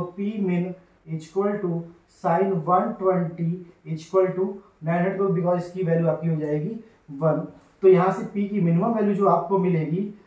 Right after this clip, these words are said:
that is सेवन सेवेंटी नाइन पॉइंट फोर टू न्यूटन। और वापस हम आर को निकालना चाहते हैं, तो यहाँ से हमारी आर ए की वैल्यू मिल जाएगी फ़ोर फ़ाइव ज़ीरो न्यूटन। ये तो एक मेथड हुआ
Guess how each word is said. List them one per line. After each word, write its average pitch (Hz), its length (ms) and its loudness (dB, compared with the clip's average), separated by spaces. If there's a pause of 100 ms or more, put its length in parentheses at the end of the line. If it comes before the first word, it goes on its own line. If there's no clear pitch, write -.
(220)
that 185 280 2
is 180 160 -6
सेवन 185 420 0
सेवेंटी 170 480 -2
नाइन 170 320 0
पॉइंट 175 280 -2
फोर 160 420 -4
टू 202 100 0 (420)
न्यूटन। 151 340 -4 (960)
और - 500 0
वापस 160 300 0
हम - 220 -2
आर - 240 -2
को 220 60 -4
निकालना 214 400 0
चाहते 190 340 2
हैं, 175 240 -2 (300)
तो 165 60 -8
यहाँ 170 320 0
से 202 140 -4
हमारी 175 280 0 (180)
आर 165 300 -2 (240)
ए 214 160 2
की 226 140 -6
वैल्यू 185 260 6
मिल 185 220 0
जाएगी 156 540 -2 (380)
फ़ोर 185 300 2 (100)
फ़ाइव 170 340 0
ज़ीरो 165 320 0 (360)
न्यूटन। - 340 -2 (920)
ये 220 180 4
तो 254 120 0
एक 226 320 2
मेथड 214 320 2
हुआ 147 280 0